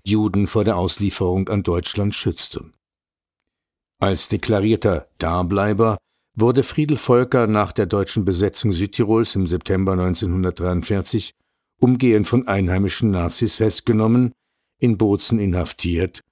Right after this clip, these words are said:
und über das Lager Reichenau schließlich neunzehnhundertvierundvierzig in das K Z Dachau deportiert. Dort war er Schutzhaftgefangener Nummer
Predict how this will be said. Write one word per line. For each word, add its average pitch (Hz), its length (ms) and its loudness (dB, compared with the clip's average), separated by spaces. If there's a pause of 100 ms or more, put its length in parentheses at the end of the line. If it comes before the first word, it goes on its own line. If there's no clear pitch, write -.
(140)
und 107 180 -2
über 110 140 2
das 101 240 -2
Lager 98 300 0
Reichenau 95 720 0 (100)
schließlich - 500 -2
neunzehnhundertvierundvierzig 98 1300 -2 (280)
in 107 120 -2
das 101 180 0
K 107 160 -2
Z - 400 -4
Dachau 82 400 -2
deportiert. 76 760 -4 (500)
Dort 101 260 0
war 92 160 0
er 92 300 0 (320)
Schutzhaftgefangener 98 1200 0
Nummer 92 400 0